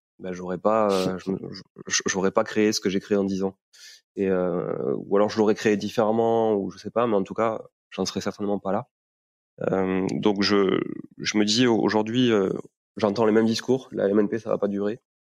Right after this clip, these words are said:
Speaker 1: Maintenant, je suis incapable de dire si c'est vrai ou pas. Ce que je sais, c'est que tant que ça dure, j'en profite. Voilà.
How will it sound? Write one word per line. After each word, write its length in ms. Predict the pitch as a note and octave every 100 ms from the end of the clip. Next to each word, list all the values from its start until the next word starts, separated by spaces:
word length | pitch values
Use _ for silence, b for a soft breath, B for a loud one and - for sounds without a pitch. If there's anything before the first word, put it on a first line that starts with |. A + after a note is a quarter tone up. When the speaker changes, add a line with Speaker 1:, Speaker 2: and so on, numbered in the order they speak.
| _ b b _ _ _
Speaker 1:
Maintenant, 200 | - F#2+
je 80 | A2
suis 80 | -
incapable 300 | G2 G#2 G2+
de 80 | G#2
dire 200 | G#2 G#2+
si 100 | G#2
c'est 120 | -
vrai 160 | F#2+ G2+
ou 100 | F#2
pas. 200 | A#2 B2+
Ce 120 | -
que 160 | - F#2
je 100 | F2+
sais, 160 | -
c'est 160 | A#2+ G2+
que 100 | -
tant 140 | G#2+
que 60 | G#2
ça 80 | G2+
dure, 180 | G2
j'en 80 | G2+
profite. 320 | F2+ F#2 - - _ _
Voilà. 140 | F3+